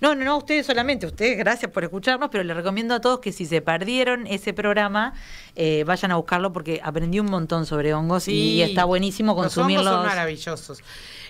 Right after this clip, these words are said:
Speaker 2: Este, y también con un, un pesto rosso,
Speaker 1: Ah.
Speaker 2: que es con
Speaker 1: ¿Cómo se hace? Contame.
Speaker 2: tomates secos,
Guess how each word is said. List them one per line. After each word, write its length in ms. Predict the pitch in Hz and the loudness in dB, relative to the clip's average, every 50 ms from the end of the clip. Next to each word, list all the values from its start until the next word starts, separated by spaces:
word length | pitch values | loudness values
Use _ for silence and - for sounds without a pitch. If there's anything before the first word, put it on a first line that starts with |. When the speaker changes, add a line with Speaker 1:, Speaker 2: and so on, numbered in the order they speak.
| - - 196 190 | -4 -2 0 0
Speaker 2:
Este, 840 | 175 185 - - 185 175 170 170 165 160 156 151 147 143 - - - - - | 0 -2 -4 -4 -2 -2 -2 0 0 0 0 -2 -2 -4 -6 -10 -16 -10 -6
y 120 | 214 190 180 | -6 -2 2
también 480 | 202 208 196 202 196 208 226 240 254 | 2 2 2 2 0 0 0 0 0
con 220 | - - 247 208 196 | 0 -2 -2 0 0
un, 960 | 196 196 202 202 202 196 196 190 190 185 180 170 165 156 151 147 143 139 139 - - - - - - - - - | -2 -2 -2 -2 -2 -2 -2 0 0 0 0 0 -2 -2 -4 -4 -6 -8 -8 -12 -16 -20 -20 -20 -20 -20 -10 -2
un 160 | - 214 196 180 | 2 2 2 4
pesto 400 | 196 220 180 - - - 196 175 | 4 2 2 0 -2 -2 0 0
rosso, 560 | 185 214 226 202 - - - 165 165 185 180 - | 2 0 0 0 -2 -4 -4 -4 -4 -4 -4 -6
Speaker 1:
Ah. 240 | 131 135 139 139 - - - | -6 -6 -8 -10 -12 -14 -6
Speaker 2:
que 280 | - 170 170 165 170 | -2 0 2 2 2
es 120 | 175 165 - | 0 -2 -4
con 640 | - - 180 160 156 156 147 147 139 139 139 135 131 | -2 0 0 2 2 0 0 -2 -2 -2 -2 -2 0
Speaker 1:
¿Cómo 140 | 127 254 254 | 0 2 2
se 100 | 226 180 | 2 2
hace? 200 | - - - 170 | 0 -2 -4 -4
Contame. 280 | - 170 160 156 156 208 | -4 -2 0 2 2 4
Speaker 2:
tomates 380 | 202 214 233 254 247 269 233 | 4 4 2 2 0 -2 -4
secos, 680 | - - 247 247 240 247 285 302 320 320 - - - - | -2 -2 -2 -2 -2 -2 -4 -4 -4 -4 -8 -12 -18 -12